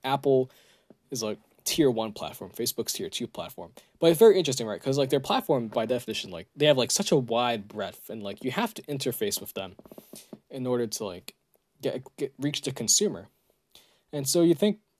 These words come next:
and so it's very interesting, like, that tension between, like, the company seeing trends, but then benefiting, that could lead to competitors, but then benefiting from the spend of those competitors. It's, it's very interesting. And you, and, like, of course, you have, like, stories of, like, Amazon,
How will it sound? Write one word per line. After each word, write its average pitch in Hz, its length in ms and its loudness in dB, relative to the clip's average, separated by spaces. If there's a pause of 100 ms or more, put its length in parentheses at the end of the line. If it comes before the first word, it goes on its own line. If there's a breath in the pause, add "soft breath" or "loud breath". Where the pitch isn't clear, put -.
and 156 120 -2
so 170 80 4
it's 156 80 2
very 180 120 6
interesting, 139 300 -2
like, 110 160 -2
that 110 140 -4
tension 127 360 -4
between, 107 320 -8
like, 95 220 -12 (1400)
the 113 120 -12
company 135 420 -2
seeing 135 400 0
trends, 104 460 -8 (920)
but 110 140 -8
then 113 200 -6
benefiting, 117 580 -4
that 117 180 -6
could 123 80 -8
lead 120 180 -2
to 117 80 -8
competitors, 110 800 -4
but 104 120 -12
then 104 140 -10
benefiting 110 520 -8
from 104 160 -16
the 98 60 -10
spend 113 420 -4
of 95 140 -8
those 104 140 -8
competitors. 113 680 -6 (500 soft breath)
It's, 170 100 -6
it's 180 240 6
very 185 180 8
interesting. 117 360 -4
And 123 340 -8
you, 143 200 -4
and, 131 260 -2
like, 120 240 -2
of 127 100 -8
course, 131 160 0
you 123 60 0
have, 107 60 -4
like, 104 120 -6
stories 113 260 -4
of, 107 60 -6
like, 98 160 -8
Amazon, 117 640 -4